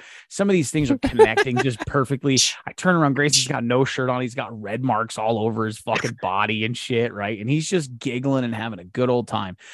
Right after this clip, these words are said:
Speaker 1: until it breaks. Until it breaks,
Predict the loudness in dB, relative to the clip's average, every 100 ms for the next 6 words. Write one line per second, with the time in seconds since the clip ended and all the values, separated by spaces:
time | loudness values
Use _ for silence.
0 | -6 -2 2 4 4 2 -4 -4 -10 -20
1 | _ _ _ _ _ -20 -20 _ _ _
2 | _ _ _ _ _ -2 0 0 2 0
3 | 0 -6 -20